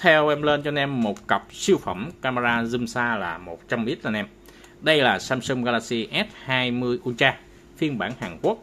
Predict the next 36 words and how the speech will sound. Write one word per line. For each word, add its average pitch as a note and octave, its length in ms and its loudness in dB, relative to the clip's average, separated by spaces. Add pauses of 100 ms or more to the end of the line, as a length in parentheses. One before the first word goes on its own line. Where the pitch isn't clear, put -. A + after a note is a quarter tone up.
em A2 220 -2
có B2+ 160 -2
được G2+ 240 -8
hai B2+ 120 0
màu, G#2 240 2 (500)
màu F#2 200 -4
xám D3+ 520 -2
và F#2+ 120 -2
màu F2+ 280 -10
đen A#2 240 2
nha. A#2 140 0 (500)
Cặp G#2 160 0
này G#2 280 0
thì F#2+ 180 -2
quá A2 200 -2
nét G3+ 260 -4
rồi, A2 200 -2 (200)
đẹp F#2 200 -6 (160)
chín C4+ 220 -2
mươi D3 140 -2
chín G3 180 -6
phần G2 100 -6
trăm G#2+ 260 -2
luôn G#2+ 120 -4
em. G#2 120 -4 (640)
Đó, F#2 500 -6 (100)
rất G3+ 200 -4
là A2+ 100 -4
đẹp F2+ 240 -10
nha. A2 160 -2 (180)
Và F2 240 -8
đương A#2+ 180 -2
nhiên C3+ 180 2 (100)
là F#2+ 180 -6
nguyên F#2+ 220 -6
zin A2 200 -2